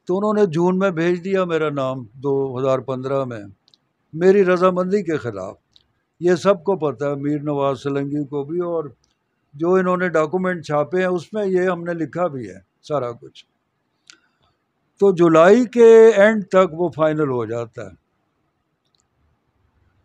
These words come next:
और जुलाई के एंड में, बल्कि अगस्त के शुरू में, मुझे फतेह मोहम्मद मलिक साहब का फ़ोन आया, जो, जिन्होंने कहा "मुबारक हो।" मैंने कहा "किस चीज़ की?"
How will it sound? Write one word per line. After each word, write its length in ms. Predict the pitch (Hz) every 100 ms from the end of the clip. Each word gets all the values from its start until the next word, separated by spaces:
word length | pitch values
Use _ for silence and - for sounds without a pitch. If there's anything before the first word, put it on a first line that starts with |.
| _ -
और 160 | 156
जुलाई 420 | 143 156 156 185 208
के 140 | 208
एंड 300 | 208 214 208
में, 280 | 160 160 180
बल्कि 280 | 175 160 175
अगस्त 440 | 175 156 185 -
के 180 | - 180
शुरू 320 | 131 165 170
में, 360 | 147 135 156 180 _ _ _ _ _
मुझे 520 | 147 151 156 156 160 202 _ _ _ _ _ _ _ _ _
फतेह 260 | 190 190 202
मोहम्मद 280 | 180 170 156
मलिक 220 | 156 147
साहब 280 | 151 147 139
का 160 | 147
फ़ोन 340 | 139 135 139 170
आया, 420 | 151 135 139 180 -
जो, 540 | 143 160 156 151 156 - _ _ _ _
जिन्होंने 380 | 139 175 185 185
कहा 180 | 175 180
"मुबारक 500 | 175 139 139 139 123
हो।" 100 | 131
मैंने 280 | 135 156 175
कहा 240 | 165 170 165
"किस 280 | 170 156
चीज़ 280 | - 135 113
की?" 120 | -